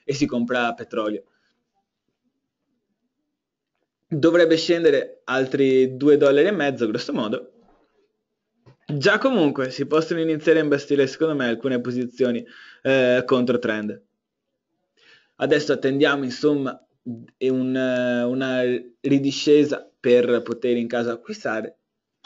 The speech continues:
Vediamo che qui il pullback l'avrebbe già fatto. Se noi mettiamo i ritracciamenti di Fibonacci, che sappiamo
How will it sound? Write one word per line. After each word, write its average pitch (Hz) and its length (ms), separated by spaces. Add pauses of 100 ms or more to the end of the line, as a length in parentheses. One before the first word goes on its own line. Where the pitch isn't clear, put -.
(840)
Vediamo 143 400
che 135 180
qui 147 380
il 123 140
pullback 135 480
l'avrebbe 127 580
già 160 160
fatto. - 540 (1900)
Se - 220
noi 127 160
mettiamo 135 480
i 139 60
ritracciamenti 139 640
di 135 80
Fibonacci, 147 1000 (1700)
che 107 100
sappiamo 120 540